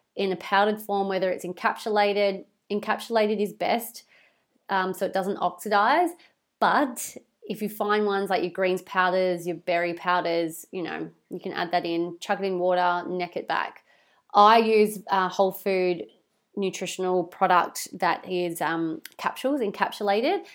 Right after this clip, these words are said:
If you love to m-, know more information, then please pop me a message and I can definitely share, easily share some more info with you. Um, super easy to send the links through and whatnot.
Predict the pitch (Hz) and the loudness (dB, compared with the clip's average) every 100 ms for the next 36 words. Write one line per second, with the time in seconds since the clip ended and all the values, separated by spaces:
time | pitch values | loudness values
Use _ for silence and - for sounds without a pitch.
0 | _ - 220 196 202 208 214 240 214 214 | _ -8 -2 2 6 6 4 0 -4 -2
1 | 208 190 190 185 185 185 170 170 208 190 | 0 0 0 -2 -4 -4 -6 -4 -4 -2
2 | 180 - 185 - - 175 165 165 170 240 | -4 -4 -6 -4 -10 -6 -6 -6 -6 -2
3 | 349 - - _ _ _ _ _ - - | -2 -2 -14 _ _ _ _ _ -16 -2
4 | 175 196 185 185 175 180 175 185 - - | -2 0 -2 -2 -2 -4 -4 -4 -4 -2
5 | 208 185 180 170 185 180 180 - 175 180 | -2 0 -2 -2 -6 -6 -8 -8 -8 -6
6 | 170 170 170 202 180 - _ _ - 185 | -4 -4 -4 -4 -6 -14 _ _ -10 -6
7 | 175 175 165 165 196 180 190 170 175 170 | -4 -4 -4 -4 -4 -2 0 0 0 -4
8 | 170 170 175 175 233 262 226 - 240 226 | -6 -6 -4 -2 -2 -2 -4 -4 0 0
9 | 220 208 190 185 170 175 262 | 0 -2 -2 -4 -2 -2 -4